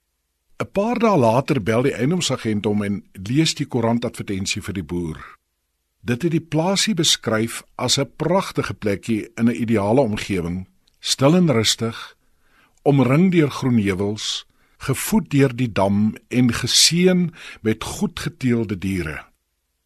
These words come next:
Die boer het vreeslik aandagtig geluister en, en toe die agent daar is, toe vra hy dat die agent dit weer vir hom moet lees. Na hy dit vir die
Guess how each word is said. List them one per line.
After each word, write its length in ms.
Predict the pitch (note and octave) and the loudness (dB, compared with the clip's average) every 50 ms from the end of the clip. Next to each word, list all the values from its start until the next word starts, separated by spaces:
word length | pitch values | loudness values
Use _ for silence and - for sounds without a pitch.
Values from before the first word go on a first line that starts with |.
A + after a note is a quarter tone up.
| _ _ _ - | _ _ _ -12
Die 120 | - D3 | -10 -2
boer 180 | C#3 A#3+ C4+ C4+ | 0 2 2 2
het 80 | B3+ - | 0 0
vreeslik 320 | - A3+ A#3 G3 - - | -2 -2 0 0 0 2
aandagtig 480 | D#3+ C#3+ C3+ A#2+ A#2 - - - C3 B2 | 2 2 4 2 2 0 0 -2 0 4
geluister 400 | A#2+ A2 A2 A#2 A#2 - B2+ A#2 | 4 6 6 4 4 2 2 2
en, 140 | G#2+ A2 - | 2 0 -2
en 140 | - C#3 A#2 | -6 -8 -6
toe 80 | - D3 | -2 2
die 120 | D#3 D3+ | 2 2
agent 260 | C#3 - - E3+ E3+ E3 | 2 4 2 2 4 6
daar 160 | E3 E3+ E3 | 6 6 6
is, 140 | D#3+ - - | 4 2 0
toe 100 | D#3 - | -2 -4
vra 220 | - D#3+ D3 D3 | -2 -2 -2 -2
hy 20 | D3 | 0
dat 160 | C3 C#3+ C3+ | 0 0 0
die 80 | D3 | 0
agent 320 | - - - D#3 E3 D#3 D#3 | -2 -2 -2 -2 0 0 0
dit 120 | C3 G2+ A2 | 0 0 2
weer 180 | C#3+ G3 G#3+ | 2 2 2
vir 140 | - D#3+ C#3 | 0 -2 -2
hom 80 | A2+ G#2 | -2 -2
moet 140 | G2+ - E2+ | -2 -4 -6
lees. 300 | F2+ F#2 F2 E2 - - - _ _ _ _ _ _ _ _ _ _ _ _ _ - | -6 -6 -4 -2 -2 -4 -4 _ _ _ _ _ _ _ _ _ _ _ _ _ -8
Na 240 | - F#2 A#2 C#3 F#3+ A3+ | -4 0 2 2 4 2
hy 100 | A3+ F#3 | 4 2
dit 160 | F#3+ D#3 C#3 | 0 0 -2
vir 200 | - - - C3 C3+ | -6 -6 -4 -2 -2
die 80 | B2+ | -4